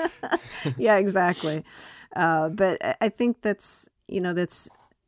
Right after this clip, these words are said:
films like this are really important. And I love, I love documentaries. And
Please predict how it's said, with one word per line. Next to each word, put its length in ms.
films 220
like 140
this 180
are 60
really 200
important. 580
And 340
I 120
love, 500
I 80
love 500
documentaries. 1000
And 300